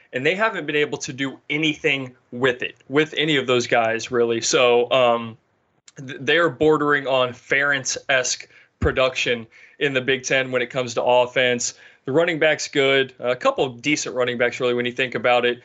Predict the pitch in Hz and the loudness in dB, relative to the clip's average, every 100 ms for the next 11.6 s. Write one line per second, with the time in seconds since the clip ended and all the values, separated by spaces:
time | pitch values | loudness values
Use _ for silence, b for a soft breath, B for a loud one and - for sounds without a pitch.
0 | B B - 127 165 151 139 139 131 131 | B B -8 0 2 4 4 2 0 -8
1 | 120 - 127 123 127 120 117 123 123 127 | -8 0 2 2 0 0 4 4 2 -2
2 | - 143 139 135 143 127 123 120 120 127 | -2 -2 0 0 0 -4 -4 -4 0 2
3 | 127 123 113 123 120 123 120 117 117 - | 2 0 -2 -2 -2 -2 -2 0 -2 -4
4 | 117 117 117 117 113 110 - B B 147 | -4 -4 -2 0 2 2 -2 B B 0
5 | 156 - 156 143 131 139 131 165 156 147 | 0 0 0 0 2 0 0 -4 -4 0
6 | 135 139 135 135 151 151 143 - 139 131 | 0 0 -4 -4 -4 -4 -6 -2 -2 0
7 | 120 117 135 127 - 135 - 135 127 123 | -2 -4 -2 0 -2 -2 -4 -2 -2 -2
8 | 120 120 - 143 131 - 127 120 117 127 | -4 -6 -2 -4 -4 -2 -2 -2 0 2
9 | 123 120 - B B B 131 139 147 - | 0 -2 -8 B B B -2 -2 -2 -2
10 | 135 120 135 127 123 - - b b - | -4 0 0 0 -2 -4 -6 b b -4
11 | 117 107 87 80 80 | 0 2 0 -6 -10